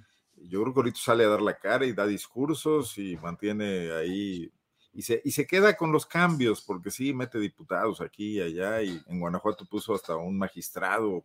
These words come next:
pactado con el gobernador Sinue, una magistrada, perdón, en el Poder Judicial.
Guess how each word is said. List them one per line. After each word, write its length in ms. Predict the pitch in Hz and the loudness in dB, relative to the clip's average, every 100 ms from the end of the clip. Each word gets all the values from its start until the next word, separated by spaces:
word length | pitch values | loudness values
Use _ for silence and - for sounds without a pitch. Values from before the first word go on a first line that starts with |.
| _ | _
pactado 380 | 85 - 98 90 | -10 -4 -2 -2
con 140 | 87 | -8
el 80 | 80 | -8
gobernador 520 | 85 80 82 82 98 | -6 -6 -8 -10 -8
Sinue, 460 | - 104 113 131 110 _ _ _ - | -8 -8 -6 -6 -6 _ _ _ -2
una 160 | 110 | 4
magistrada, 680 | 117 101 - - 107 113 95 | 6 4 0 2 6 6 4
perdón, 340 | - 76 87 92 _ - - - _ - | -2 -4 -6 -6 _ -20 -20 -20 _ -10
en 80 | 87 | -8
el 120 | 87 | -4
Poder 220 | 87 92 | 2 2
Judicial. 560 | 98 107 101 131 127 | 4 2 6 6 6